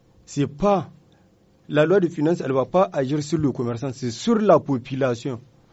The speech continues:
qu'elle va agir. Oui, c'est sur les, nos parents, ceux qui vont aller acheter ou bien. Est-ce que tu vois ?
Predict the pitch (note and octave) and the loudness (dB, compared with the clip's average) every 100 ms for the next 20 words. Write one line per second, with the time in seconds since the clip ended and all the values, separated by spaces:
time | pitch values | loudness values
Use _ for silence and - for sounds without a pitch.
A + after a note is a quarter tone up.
0 | _ _ - C3 A#2+ C3 A2 G2+ F#2+ F#2+ | _ _ -6 -2 0 0 -2 -6 -10 -16
1 | _ _ _ _ _ - D3 C#3+ C3+ A#2+ | _ _ _ _ _ -6 -4 -2 -4 -6
2 | - B3+ B3 - - _ _ _ _ _ | 0 2 2 0 -6 _ _ _ _ _
3 | _ D3 D3 D3 D3+ C#3 D3 D3+ F3 C3+ | _ 2 2 4 2 2 2 -2 0 -4
4 | - - - G#3 G3 - - C#3+ D3 F3 | -8 -16 -2 2 0 -4 -8 -2 2 2
5 | F3 B2+ C3 D3 - - _ _ _ _ | 0 -2 0 -2 -4 -20 _ _ _ _
6 | C3 B2 - C3 A#2+ D#3+ D3+ D#3 B2 A2 | -4 -4 -4 -8 -4 -4 -2 -4 -4 -6
7 | - _ _ _ F#3+ F#3 - D3+ C3+ A2 | -10 _ _ _ -6 -6 -6 -4 -4 -4